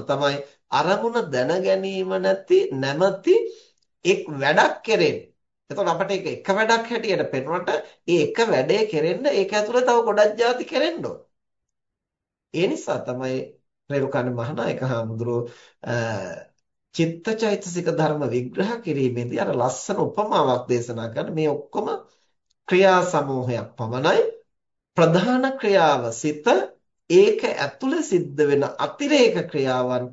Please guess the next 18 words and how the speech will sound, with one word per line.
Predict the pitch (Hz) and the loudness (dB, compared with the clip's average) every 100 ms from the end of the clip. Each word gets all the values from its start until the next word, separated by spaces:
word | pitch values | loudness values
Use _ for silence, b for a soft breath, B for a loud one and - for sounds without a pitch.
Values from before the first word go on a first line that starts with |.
| _ | _
චෛතසිකයි. | - 170 151 135 117 117 - - _ | -4 0 0 -2 -8 -10 -14 -20 _
ඒකට | 147 156 165 | -2 0 0
උන්වහන්සේ | 147 147 139 135 123 | 0 0 0 -2 -2
දැක්වූ | 135 - 135 | -2 -2 -2
උපමාව | 127 220 226 143 117 - | 0 0 2 2 0 -2
තමයි | 113 127 165 - - _ _ _ _ _ _ _ _ 135 127 | -4 -2 -2 -2 -10 _ _ _ _ _ _ _ _ -14 -10
ගෙයි | 135 147 170 175 | 0 4 4 2
දොරකඩ | 131 127 131 147 139 | 0 -2 -2 -2 2
ඉඳලා | 147 147 165 170 123 - - | 2 2 2 0 -2 -8 -10
ඉදිරියේ | 135 147 175 180 185 180 | -6 0 2 6 4 4
තියෙන | 175 214 208 | 0 0 -2
ගහක් | 143 135 190 190 | -2 -2 -2 -6
ළඟට | - 131 123 135 262 | -4 -4 -2 -4 0
ඇවිදගෙන | 254 208 196 202 208 269 | 0 0 4 4 6 6
යනවා. | 359 294 147 - - _ _ _ _ _ _ _ _ _ _ _ _ _ _ _ _ 123 | 4 4 2 0 -12 _ _ _ _ _ _ _ _ _ _ _ _ _ _ _ _ 0
දැන් | 151 190 214 | 4 4 4
ඔහු | 190 240 | 4 4
ඇවිදගෙන | 160 151 165 185 190 | 2 2 0 0 -2